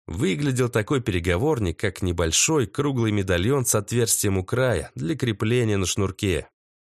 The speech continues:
С одной стороны выбивался номер группы и порядковый номер в группе, с другой — рельефное изображение совиной головы.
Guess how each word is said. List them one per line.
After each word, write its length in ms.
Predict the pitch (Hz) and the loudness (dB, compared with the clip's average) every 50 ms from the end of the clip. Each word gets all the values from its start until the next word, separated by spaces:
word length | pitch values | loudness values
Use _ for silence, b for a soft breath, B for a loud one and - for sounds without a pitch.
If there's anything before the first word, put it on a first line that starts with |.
| _ _ _ | _ _ _
С 140 | - - - | -2 0 2
одной 400 | 98 92 87 90 117 156 180 180 | 2 2 2 2 2 2 2 2
стороны 420 | - - 175 165 165 160 160 156 | 0 0 0 0 2 2 2 2
выбивался 600 | 147 143 139 123 127 123 131 147 143 127 - - 120 | 2 0 2 2 0 2 2 2 2 2 2 2 2
номер 340 | 120 131 127 113 92 82 | 2 2 2 2 0 0
группы 460 | 82 82 90 92 131 156 160 - - 151 | 0 -2 0 0 2 0 0 -2 -2 -4
и 200 | - - 156 135 | -2 -4 -6 -2
порядковый 680 | - 120 107 104 123 135 135 131 - - 127 131 131 | 0 0 2 2 2 2 0 0 -2 -2 0 0 2
номер 420 | 127 123 120 110 104 101 95 92 | 2 2 2 2 2 2 2 0
в 100 | 90 82 | 0 -2
группе, 560 | 82 95 117 135 131 107 - - - 64 - - _ _ _ _ _ - | -2 0 0 2 0 0 -2 -4 -8 -8 -8 -12 _ _ _ _ _ -8
с 80 | 85 | -4
другой — 540 | 78 87 92 87 82 78 85 117 143 156 151 143 | -2 0 0 0 0 0 0 0 2 2 2 2
рельефное 640 | 147 139 131 120 127 127 135 131 - - 139 139 139 | 2 2 2 2 2 2 2 0 0 0 0 0 2
изображение 800 | 131 131 143 127 127 123 117 101 101 113 113 110 107 110 110 104 | 2 0 0 2 2 2 2 2 2 2 2 2 2 2 2 2
совиной 520 | - - 127 117 110 98 90 87 92 90 | 2 4 4 2 2 2 2 2 0 0
головы. 600 | 85 90 90 87 87 82 85 98 92 69 60 - | 0 0 0 2 0 0 0 0 0 -2 -4 -8